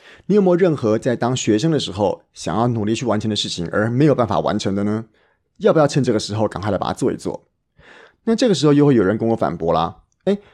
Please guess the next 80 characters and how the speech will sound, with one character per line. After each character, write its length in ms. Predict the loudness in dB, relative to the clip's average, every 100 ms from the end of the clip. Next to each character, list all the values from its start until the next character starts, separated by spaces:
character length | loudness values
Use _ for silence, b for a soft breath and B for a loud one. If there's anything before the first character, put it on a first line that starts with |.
| b
今 160 | -4 0
天 180 | 2
我 140 | 2 2
毕 220 | 0 2
业 100 | 4
就 140 | 4
是 60 | 0
想 140 | 0
要 60 | 0
先 180 | 2 0
找 160 | 0
工 160 | 0 -2
作 200 | 0 2
啊， 180 | 2 -2 b
虽 180 | -4 2
然 120 | 4 6
我 80 |
有 100 | 6
很 160 | 4 2
多 100 | 2
事 80 | 2
情 140 | 0
想 120 | 0
要 80 | 2
完 180 | 2 2
成， 240 | 0 0
我 80 | 2
也 80 | 2
想 160 | 2 0
要 100 | 0
拍 180 | 0
影 180 | 0 0
片 200 | 0 -2
上 160 | 0 -2
传 140 | 0
YouTube， 480 | 2 2 2 2 2
我 140 | 2
也 60 | 2
想 140 | 2
要 120 | 0 0
环 260 | 0 0
岛， 160 | 2 2
我 120 | 2
也 60 | 2
想 140 | 0
要 60 | 0
学 180 | 0
韩 160 | 2 2
文， 220 | 0 -2 B B B
但 120 | -2
是 100 | 0
这 120 | 0
些 100 | 2
东 140 | 2 2
西 200 | 2 -2 B B _
都 180 | 4 4
可 140 | 6
以 80 | 4
等 160 | 4 2
到 240 | 2 0 B B
我 160 | 2 2
有 200 | 2 0
工 240 | 2 2
作 200 | 4 4
了， 260 | 2 0 _ _ _ -4
有 140 | 0
了 80 | 2
稳 180 | 0 0
定 140 | 2
的 80 | 2
收 220 | 2 2
入 140 | 4 4
了， 220 | 2 -4 B -4
然 120 | 0
后 60 |
再 120 | 2 0
一 120 | -2
步 220 | -2 0
一 60 | 0
步 260 | 2 0